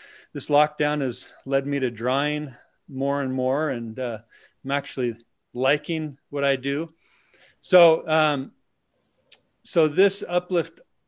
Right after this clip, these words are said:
dot art is gonna be launched on the twenty-eighth, and it's a seventy-two hour art auction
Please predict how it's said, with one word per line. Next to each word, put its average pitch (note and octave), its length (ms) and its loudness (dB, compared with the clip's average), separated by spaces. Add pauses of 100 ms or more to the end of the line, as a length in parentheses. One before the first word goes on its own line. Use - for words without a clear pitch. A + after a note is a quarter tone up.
(140)
dot D#3+ 240 2
art D3+ 400 4
is C3+ 100 -12
gonna D3 140 -6
be C3 140 -4
launched C#3+ 600 -4
on C#3+ 160 -10
the A#2+ 80 -8
twenty-eighth, D3+ 880 -4 (760)
and C#3 220 0
it's C#3 260 -4
a B2+ 280 0
seventy-two D#3+ 960 -4
hour C#3+ 540 -2 (300)
art F3 360 0
auction B2 600 -8